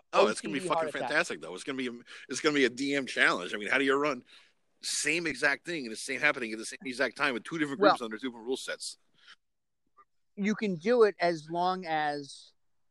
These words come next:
Speaker 2: the high level guys, Jormungandr, the, the wizard and the
Speaker 1: Aren't fighting
Speaker 2: barbarian,
Speaker 1: the same
Speaker 2: fourteenth
Speaker 1: monster.
Speaker 2: and twelfth level guys,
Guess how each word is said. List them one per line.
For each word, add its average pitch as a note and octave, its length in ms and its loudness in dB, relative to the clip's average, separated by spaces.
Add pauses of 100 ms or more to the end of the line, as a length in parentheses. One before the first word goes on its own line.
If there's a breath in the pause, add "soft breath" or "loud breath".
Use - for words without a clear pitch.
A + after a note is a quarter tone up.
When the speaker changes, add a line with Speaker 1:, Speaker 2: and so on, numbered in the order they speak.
(100)
Speaker 2:
the D3+ 100 2
high E3+ 320 6
level C#3+ 280 -2
guys, A#2 380 -8
Jormungandr, C3+ 540 -2
the, C#3+ 120 0
the C3+ 140 -6
wizard E3+ 360 0
and D#3 180 -6
the D3 80 0
Speaker 1:
Aren't D3+ 160 6
fighting C3+ 80 -4
Speaker 2:
barbarian, B2+ 200 4
Speaker 1:
the A2+ 60 -2
same C#3 180 4
Speaker 2:
fourteenth A#2+ 120 2
Speaker 1:
monster. C#3 360 0
Speaker 2:
and C#3 120 -8
twelfth F#3 240 2
level C3 180 -6
guys, B2 380 -2